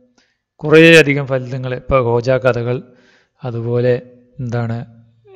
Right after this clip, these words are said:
ഈ വാരികകളിലും അതുപോലെ നിങ്ങളുടെ കഥ ബുക്കുകളിലൊക്കെ അൽ ഫുഖാഹ നിങ്ങൾ കേട്ടിട്ടുണ്ടാവും. ഇവിടെ ഒരു ഫുഖാഹയാണ്. നഖ്റ വ നതതവഖ്, വായിക്കാം,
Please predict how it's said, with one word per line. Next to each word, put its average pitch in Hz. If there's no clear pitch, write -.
ഈ 127
വാരികകളിലും 127
അതുപോലെ 120
നിങ്ങളുടെ 123
കഥ 127
ബുക്കുകളിലൊക്കെ 123
അൽ 135
ഫുഖാഹ 139
നിങ്ങൾ 127
കേട്ടിട്ടുണ്ടാവും. 104
ഇവിടെ 180
ഒരു 170
ഫുഖാഹയാണ്. 123
നഖ്റ 151
വ 143
നതതവഖ്, 127
വായിക്കാം, 143